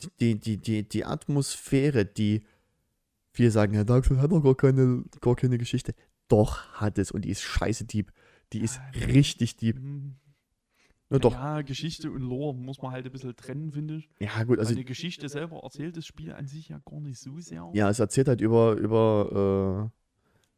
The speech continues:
Speaker 1: äh, äh, wie heißt's? Eventuell, oh nee, oh, ich krieg's, ich spreche grad falsch aus.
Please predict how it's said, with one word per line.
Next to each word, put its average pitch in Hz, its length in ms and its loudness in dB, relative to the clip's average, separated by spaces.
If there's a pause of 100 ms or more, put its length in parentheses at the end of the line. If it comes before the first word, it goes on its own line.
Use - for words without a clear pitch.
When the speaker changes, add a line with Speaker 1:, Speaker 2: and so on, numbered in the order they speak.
(720)
Speaker 1:
äh, 104 60 0
äh, 104 200 4
wie 120 120 4
heißt's? - 680 -4
Eventuell, 120 580 4
oh 113 60 0
nee, 110 180 0 (240)
oh, 101 80 -10 (100)
ich - 80 -20
krieg's, - 180 -12
ich - 60 -16
spreche - 240 -8
grad - 160 -10
falsch 98 180 -4
aus. - 220 -10